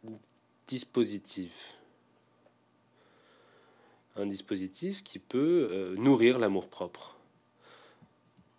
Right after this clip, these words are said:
Mon idée de cinéma thérapeutique est la suivante. On part d'un, d'un traumatisme, un traumatisme évident. Pourquoi est-ce que les enfants, à votre avis, aiment tellement les super-héros ?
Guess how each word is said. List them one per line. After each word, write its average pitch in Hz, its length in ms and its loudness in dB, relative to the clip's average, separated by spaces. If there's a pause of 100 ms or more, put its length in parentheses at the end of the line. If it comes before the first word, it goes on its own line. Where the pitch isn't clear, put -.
(220)
Mon 117 220 4
idée 147 300 6
de 101 420 2 (140)
cinéma 101 680 -2
thérapeutique 107 920 -4 (300)
est 101 360 -2
la 107 100 -4
suivante. 107 520 0
On 95 100 -2
part 143 220 4
d'un, 107 280 2
d'un 104 220 0
traumatisme, 123 640 4
un 92 40 -2
traumatisme 120 520 0
évident. 101 480 2 (680)
Pourquoi 247 240 2
est-ce 240 80 0
que - 100 4
les 113 220 6
enfants, 127 340 2
à - 20 4
votre 95 280 -2
avis, 139 340 -2 (380)
aiment 117 180 2
tellement 135 380 6
les 107 100 6
super-héros ? 92 800 0